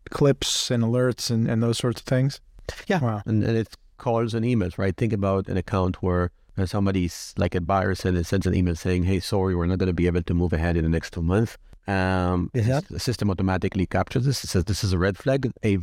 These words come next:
Speaker 2: stop forecasting this account." Be escalated 'cause there might be some savings to do and, and, you know,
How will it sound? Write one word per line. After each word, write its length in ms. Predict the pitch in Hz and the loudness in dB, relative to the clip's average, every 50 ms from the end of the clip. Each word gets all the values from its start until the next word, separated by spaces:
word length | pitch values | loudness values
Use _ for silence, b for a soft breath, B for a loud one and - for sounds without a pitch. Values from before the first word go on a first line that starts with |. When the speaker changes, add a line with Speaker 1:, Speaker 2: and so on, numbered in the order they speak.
| - - - | -4 -10 -4
Speaker 2:
stop 220 | - - 92 - | -2 -2 -2 0
forecasting 580 | - - 98 98 - 95 90 - - 90 90 85 | 0 0 0 0 0 0 -2 -2 0 0 2 2
this 160 | 92 - - | 0 0 -2
account." 400 | 104 - - 92 95 110 - - b b b b b b - | -6 -2 0 0 0 0 -2 -4 b b b b b b -6
Be 200 | 95 104 107 104 | -2 0 0 0
escalated 680 | - 120 117 - - 123 104 98 98 98 101 95 - - | 0 -2 -4 -2 -2 -2 0 2 2 0 0 -2 -4 -2
'cause 200 | - 104 85 - | -2 -2 -2 0
there 200 | 104 95 87 92 | -2 -2 0 0
might 240 | 98 101 104 92 | 0 0 0 0
be 80 | 85 95 | -2 -4
some 180 | - - 90 - | -2 0 -2 -2
savings 500 | - 98 92 87 85 85 82 82 - - | 0 0 0 2 2 2 0 0 -2 -4
to 60 | - | -2
do 260 | 90 85 90 95 98 82 | 0 2 2 2 2 2
and, 240 | 87 90 90 - - | 2 0 0 0 0
and, 100 | 87 90 | 0 2
you 60 | 90 | 2
know, 160 | 90 85 85 | 2 0 -2